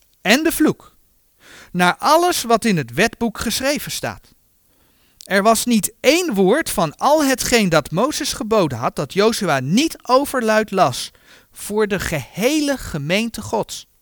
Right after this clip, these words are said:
Sorry, Israëls. En de vrouwen, en de kleine kinderen, en de vreemdelingen die in het midden van hen wandelden.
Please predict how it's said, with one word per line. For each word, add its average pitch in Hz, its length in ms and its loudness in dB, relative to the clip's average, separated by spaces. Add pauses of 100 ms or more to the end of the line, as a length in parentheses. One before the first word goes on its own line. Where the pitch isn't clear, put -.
(280)
Sorry, 139 340 -6 (120)
Israëls. 123 560 -10 (1600)
En 311 200 2
de 359 80 2
vrouwen, 302 460 4 (460)
en 302 180 0
de 339 80 0
kleine 262 320 -4
kinderen, 196 420 -8 (440)
en 285 200 0
de 302 60 -2
vreemdelingen 175 720 -2 (220)
die 151 140 -12
in 147 120 -8
het 123 140 -10
midden 180 260 -6
van 156 180 -10
hen 147 160 -8
wandelden. 120 440 -12